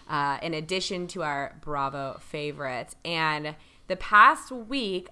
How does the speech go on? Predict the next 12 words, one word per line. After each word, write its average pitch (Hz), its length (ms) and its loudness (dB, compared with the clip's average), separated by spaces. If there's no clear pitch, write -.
I 147 320 6
went 165 540 -6
down 175 520 0
the 190 100 -2
rabbit 165 320 4
hole 156 320 -2
and 151 220 -6
watched 143 340 -2
the 156 140 -8
entire 175 800 2
season 160 480 -8
of 143 480 -6